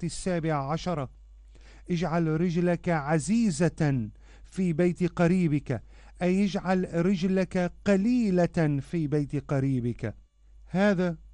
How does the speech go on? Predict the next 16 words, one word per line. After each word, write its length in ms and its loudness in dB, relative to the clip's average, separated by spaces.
وقد 380 0
استخدمت 640 -2
هذا 340 2
المرجع 840 0
لأفسر 840 -2
لكم 380 -2
الكلمة 760 -2
كريم 500 4
أو 180 0
عزيز، 640 -4
والفكرة 720 0
تهدف 420 0
إلى 440 2
شيء 720 -2
بالغ 580 2
النفاسة 920 0